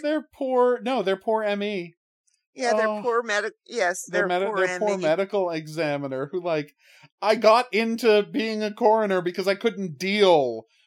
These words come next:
Speaker 1: with
Speaker 2: With
Speaker 1: having to save pe-, like, with being a doctor and having these stakes. Like, she is
Speaker 2: Yeah.
Speaker 1: not ready to save people.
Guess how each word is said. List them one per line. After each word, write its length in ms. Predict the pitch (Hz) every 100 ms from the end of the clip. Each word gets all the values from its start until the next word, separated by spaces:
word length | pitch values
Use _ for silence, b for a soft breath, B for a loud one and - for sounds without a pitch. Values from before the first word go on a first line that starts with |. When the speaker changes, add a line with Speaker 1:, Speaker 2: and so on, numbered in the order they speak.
| _
Speaker 1:
with 200 | 175 202
Speaker 2:
With 80 | 208
Speaker 1:
having 300 | 170 170 190
to 140 | 156 202
save 460 | - 190 190 185
pe-, 140 | 156 127
like, 280 | 151 151 156
with 200 | 156 131
being 320 | 165 160 156
a 60 | 139
doctor 460 | 151 160 165 147
and 100 | 131
having 360 | 131 135 139 123 b b b
these 340 | 131 170 165 -
stakes. 720 | - 185 151 - - - - _ 139
Like, 240 | 127 123
she 220 | - 156
is 140 | 151 139
Speaker 2:
Yeah. 60 | 175
Speaker 1:
not 220 | 160 156
ready 360 | 139 151 151 143
to 80 | 139
save 440 | - 143 147 139 -
people. 360 | 107 - 78